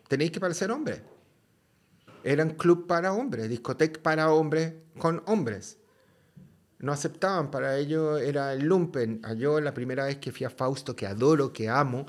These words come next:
y que ellos, bueno, han evolucionado con los tiempos también, la gente crece y cambia, pero hubieron momentos en que, por ejemplo, yo entré, yo dije, "Primera vez voy a ir a una discoteca gay y voy a ser parte de algo finalmente", que otro conflicto con el que uno crece.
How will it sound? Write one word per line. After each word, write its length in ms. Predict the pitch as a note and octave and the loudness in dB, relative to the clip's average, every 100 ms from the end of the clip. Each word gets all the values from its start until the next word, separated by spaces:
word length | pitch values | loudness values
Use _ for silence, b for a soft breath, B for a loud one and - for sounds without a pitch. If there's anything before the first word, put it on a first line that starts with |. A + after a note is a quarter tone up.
| B B B | B B B
y 120 | G#2+ | -6
que 380 | A2+ G2+ G2+ - | -4 -2 -4 -2
ellos, 460 | A#2+ B2 B2+ B2 - | -2 -2 -2 -4 -6
bueno, 380 | A#2 A2+ G#2 F#2 | -4 -4 -4 -6
han 140 | - A2 | -4 -2
evolucionado 640 | A2+ A2+ A2+ A2 A2+ A2+ | 0 -2 -4 -4 -4 -4
con 120 | G#2+ | -4
los 120 | G#2+ | -6
tiempos 280 | - A#2 A2+ | -6 -8 -8
también, 360 | G#2 A#2+ G3 C#3 | -10 -6 -4 -4
la 80 | A#2 | -6
gente 280 | A#2 A2+ A2 | -8 -8 -6
crece 280 | C3 B2+ A#2 | -6 -6 -8
y 20 | |
cambia, 420 | C#3+ C3 C3 D#3+ B B B B B B _ | -6 -6 -6 -10 B B B B B B _
pero 220 | - C3 B2 | -4 0 2
hubieron 300 | C3+ C#3+ C#3+ | 2 2 0
momentos 580 | C3 C3 C3+ C#3 D#3+ | 0 0 -2 0 2
en 160 | C#3 B2+ | 2 0
que, 760 | - B2+ A#2+ A2+ A2 G#2+ - - | -2 0 2 0 0 -2 -4 -8
por 120 | G#2+ | -10
ejemplo, 300 | - A#2 C3 | -8 -6 -6
yo 120 | A#2 | -4
entré, 320 | B2 A#2 C3 C#3 | -4 -4 -4 -2
yo 100 | B2+ | -2
dije, 200 | B2 - | -4 -8
"Primera 360 | A2 A2 B2 | -6 -6 -4
vez 160 | B2+ C3 | -6 -6
voy 200 | B2 B2 | -4 -2
a 80 | A#2+ | -2
ir 140 | B2+ | -2
a 20 | C3 | -2
una 120 | A#2+ | -4
discoteca 460 | A2+ - A#2 A#2 A#2+ | -4 -6 -4 -4 -2
gay 360 | B2 C3+ D#3+ B B B | -2 -2 -4 B B B
y 60 | |
voy 140 | A2+ B2+ | -2 -2
a 40 | |
ser 180 | B2+ D3+ | -4 -8
parte 340 | - D#3 - E3+ | -6 -6 -6 -6
de 140 | C3+ | -4
algo 280 | D3 G#3+ D#3 | -4 -4 -6
finalmente", 580 | - B2+ B2+ D3+ F3+ - | -6 -8 -4 -4 -6 -6
que 100 | A#2 | -6
otro 200 | B2 C#3 | -6 -6
conflicto 480 | C#3 A#2 C#3 C#3 D3 | -6 -6 -10 -8 -8
con 160 | B2 | -8
el 80 | A#2 | -10
que 100 | - | -10
uno 140 | B2+ B2 | -10 -6
crece. 420 | A#3 C4 - | -6 -6 -10